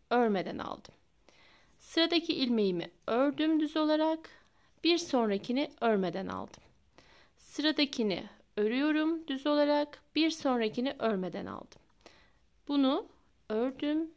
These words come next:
Sıradaki ilmeğimi örmeden aldım. Bu ilmeğimi ördüm. Bunu örmeden aldım. Son ilmeğimi de örüp sıramı tamamladım. Bakın. Şimdi arkadaşlar, e, sıramızın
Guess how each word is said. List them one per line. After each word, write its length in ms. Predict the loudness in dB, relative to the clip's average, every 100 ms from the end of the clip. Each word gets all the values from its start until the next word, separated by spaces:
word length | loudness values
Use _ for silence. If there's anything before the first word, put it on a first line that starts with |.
| _
Sıradaki 600 | -20 -2 -2 0 -2 -2
ilmeğimi 560 | 2 2 2 2 -2 -6 -4
örmeden 500 | -2 0 -2 -6 -8
aldım. 340 | -10 -14 -20 _ _ _ _ -4
Bu 100 | -2
ilmeğimi 500 | 0 2 2 -2 -6 _
ördüm. 600 | -6 -2 -4 -2 -2 -2 -6 _ _ _ _ _ _ _ _ _
Bunu 160 | -4 -4
örmeden 520 | -2 -2 -2 -2 0
aldım. 540 | 0 0 0 -2 -4 -8 _ _ _ _
Son 320 | -20 -4 0
ilmeğimi 480 | 2 0 -2 -4 -6
de 60 | -6
örüp 460 | -4 0 -2 -2 -10
sıramı 600 | -6 -2 0 0 -4 -4
tamamladım. 640 | -4 -2 -4 -8 -14 -18 _ _ _ _
Bakın. 260 | -14 -12 -18 _ _ _ -20 -20 -20
Şimdi 220 | -10 0
arkadaşlar, 680 | 2 2 0 -2 -6 -6 -10 _ _ -20 -20 -20 -20 -20 0
e, 360 | 2 4 4
sıramızın 920 | 0 2 4 4 4 2 -2 -2 -4